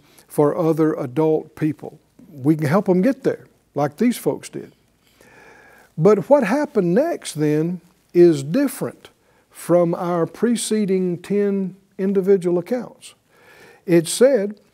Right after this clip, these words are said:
"Jesus took him aside from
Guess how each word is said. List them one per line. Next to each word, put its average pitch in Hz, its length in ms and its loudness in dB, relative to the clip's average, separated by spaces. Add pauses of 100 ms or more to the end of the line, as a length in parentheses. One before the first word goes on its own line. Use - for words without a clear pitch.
(260)
"Jesus 180 680 2
took - 340 -4
him 220 260 0
aside 170 920 -2 (520)
from 185 760 0